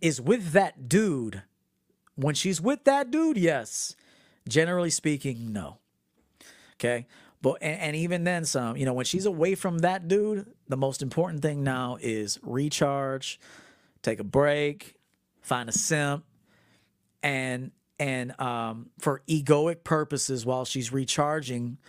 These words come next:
from the depletion that took place, you know, in the, in the last situation, or the perceived depletion, because it may, it doesn't have to be depletion, but she might see it that way,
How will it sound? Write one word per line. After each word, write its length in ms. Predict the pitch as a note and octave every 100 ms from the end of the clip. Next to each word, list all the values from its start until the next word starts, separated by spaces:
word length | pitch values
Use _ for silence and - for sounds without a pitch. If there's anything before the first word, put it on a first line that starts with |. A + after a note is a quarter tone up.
| _ -
from 200 | C#3+ C3
the 80 |
depletion 800 | A2+ A#2 - F3+ G3+ - B2+ A2+
that 160 | A#2 A2+
took 200 | B2+ -
place, 480 | C3 A#2+ A#2+ - - - - - - - - _ -
you 120 | C3
know, 180 | A#2 A2+
in 80 | A#2
the, 160 | B2
in 80 | B2+
the 80 | B2+
last 400 | B2+ C3 B2+ -
situation, 880 | B2+ - A#2+ C3 D3+ C#3 G#2 A#2+ - _ _ _ _ _ _ _ _ -
or 100 | C#3
the 100 | B2+
perceived 640 | - C#3 - D#3 F3+ E3+
depletion, 580 | C3 - B2 G#2 F2 G2+ _ _ _ _ _ _ -
because 260 | - B2
it 80 | A2+
may, 80 | D3
it 60 |
doesn't 180 | D3 C3+
have 200 | A#2 D3
to 80 | A#2+
be 120 | A2
depletion, 480 | G#2+ G2+ A#2 A2+ C3
but 120 | A#2+
she 120 | -
might 240 | C3 B2 B2
see 260 | - C#3+
it 60 | A2+
that 180 | A#2 A#2+
way, 220 | A#2+